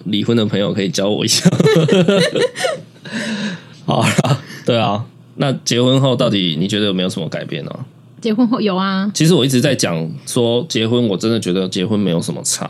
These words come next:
Speaker 1: 啦。如果你们没有要生小孩，你们不结婚，其实我好像是认同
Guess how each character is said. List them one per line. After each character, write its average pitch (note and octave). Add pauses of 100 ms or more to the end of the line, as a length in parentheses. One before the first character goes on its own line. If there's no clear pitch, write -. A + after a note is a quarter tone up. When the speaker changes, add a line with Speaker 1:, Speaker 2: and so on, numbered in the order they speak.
Speaker 1:
啦。 - (240)
如 -
果 C#3
你 A#2+
们 E2+
没 F2+
有 B2
要 A2+
生 A2
小 -
孩， -
你 G2+
们 F#2
不 A2+
结 F2
婚， G2
其 -
实 F#2+
我 E2+
好 F2+
像 F2+
是 F2+
认 E2
同 -